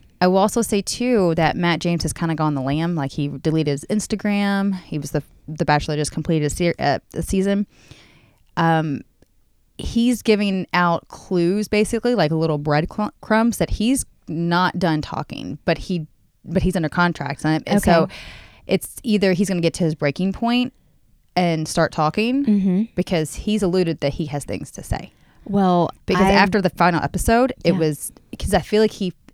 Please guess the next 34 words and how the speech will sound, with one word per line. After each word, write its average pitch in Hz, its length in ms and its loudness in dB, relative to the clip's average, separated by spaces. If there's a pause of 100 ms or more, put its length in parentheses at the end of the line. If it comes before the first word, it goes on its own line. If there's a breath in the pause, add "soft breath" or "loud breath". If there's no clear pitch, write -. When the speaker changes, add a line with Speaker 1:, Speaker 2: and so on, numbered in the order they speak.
(140)
Speaker 1:
I 190 140 0
feel 226 300 0
like 185 140 2
he 190 200 -6
feels 160 320 0 (160)
exploited, 170 640 0 (920 soft breath)
which 196 320 2
he - 160 -6
kind 165 220 0
of 139 120 -4
was 175 420 0
Speaker 2:
Mm-hmm. 247 260 2
Speaker 1:
in 180 100 0
several 170 340 0
instances. 220 500 -4 (160)
Um, 165 580 0 (360 soft breath)
but, 151 520 0
and 170 120 0
I - 20 2
think 170 180 -2
after 160 240 0
he's 160 400 -6
sat - 320 0
with 170 140 -4
it, 196 340 0
saw 165 280 -2
his 160 260 -2
edit 165 360 0 (640 soft breath)
through 180 120 2
the 190 80 -2
show, 196 320 2
he's 151 220 -6
not 131 140 -4
happy. - 340 -10